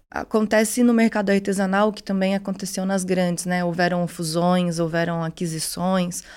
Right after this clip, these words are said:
Hoje a gente tem a C B C A, que, que tá ali com Schorns, tem Leuven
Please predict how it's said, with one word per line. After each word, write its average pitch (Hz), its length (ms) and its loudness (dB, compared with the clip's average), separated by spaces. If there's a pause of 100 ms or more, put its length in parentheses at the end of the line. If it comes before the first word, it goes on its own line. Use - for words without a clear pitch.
(260)
Hoje 190 160 4
a 190 40 6
gente 180 280 0
tem 185 360 2
a 175 280 6
C 175 200 -2
B 170 160 2
C - 180 -2
A, 170 220 2 (520)
que, 175 360 0
que 165 100 -12
tá - 140 -2
ali 175 180 2
com 160 380 -6
Schorns, 180 640 4
tem 151 500 -4
Leuven 165 960 2